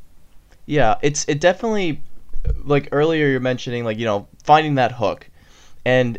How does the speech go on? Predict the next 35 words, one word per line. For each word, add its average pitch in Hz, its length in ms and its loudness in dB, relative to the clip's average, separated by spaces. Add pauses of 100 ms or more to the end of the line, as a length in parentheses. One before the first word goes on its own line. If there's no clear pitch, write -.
now 147 380 6
it 139 120 4
makes 127 340 0
this, - 480 0
like, 110 240 0
you're 120 80 0
crafting 127 520 2
a 107 60 -2
narrative 98 640 -2
in 95 100 -8
a 90 40 -8
sense. 92 460 -4
Of, 110 260 -8
it's, - 340 2
it's, - 240 -6
uh, 113 220 0
like 110 180 -4
you're 127 100 0
retelling 139 540 0
history, 107 440 -2
but 104 360 0 (380)
not 113 260 6
just 110 240 -4
reading 117 360 -2
his-, 110 360 0
or 107 160 -2
just 113 340 -8
not 123 240 -4
reading, 120 220 -2
like, 107 80 -2
an 107 80 -2
I 107 180 2
M 104 120 -2
D 101 180 -6
pa-, 95 320 -6